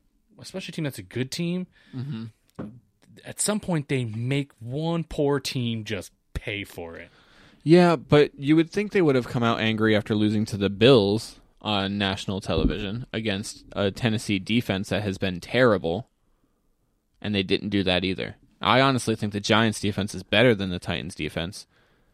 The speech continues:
Speaker 2: so I don't think that they're gonna have as much free will as they would like to have.
Speaker 1: Yeah,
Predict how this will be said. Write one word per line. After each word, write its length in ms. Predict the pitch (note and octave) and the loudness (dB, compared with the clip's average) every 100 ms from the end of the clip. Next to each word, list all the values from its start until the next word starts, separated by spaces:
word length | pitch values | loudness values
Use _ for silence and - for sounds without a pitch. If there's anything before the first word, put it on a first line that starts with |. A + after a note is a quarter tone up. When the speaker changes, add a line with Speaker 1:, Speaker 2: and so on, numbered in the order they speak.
| _ - | _ -16
Speaker 2:
so 840 | - G2 F#2 F#2 F#2 F#2 F#2 G2 _ _ _ A2 | -6 0 2 2 0 -2 -6 -10 _ _ _ -4
I 80 | |
don't 340 | A2 A2 A#2 - | -2 -2 -2 -4
think 220 | A2+ A2+ | -6 -4
that 140 | G#2+ | -2
they're 120 | G#2+ G#2+ | -2 0
gonna 280 | G#2+ G#2 G#2+ | 0 -2 -2
have 320 | G2 G2 G2 | -2 -2 -4
as 160 | G2+ | -6
much 240 | G#2 G2 - | -6 -8 -6
free 220 | - G2 | -2 0
will 420 | F#2+ F#2 F2+ G#2+ _ _ _ _ _ _ _ - | 2 2 0 -4 _ _ _ _ _ _ _ -14
as 420 | - F#2+ F#2+ G2 _ | -6 -4 -4 -8 _
they 160 | F#2+ F#2 | -2 0
would 200 | F#2 F#2 | -2 -4
like 180 | F#2 | -4
to 80 | - | -6
have. 360 | - G2+ - - _ _ _ _ - - _ _ _ _ _ _ _ - | -6 -4 -6 -12 _ _ _ _ -20 -20 _ _ _ _ _ _ _ -4
Speaker 1:
Yeah, 340 | C3 C3 C3 | 0 2 0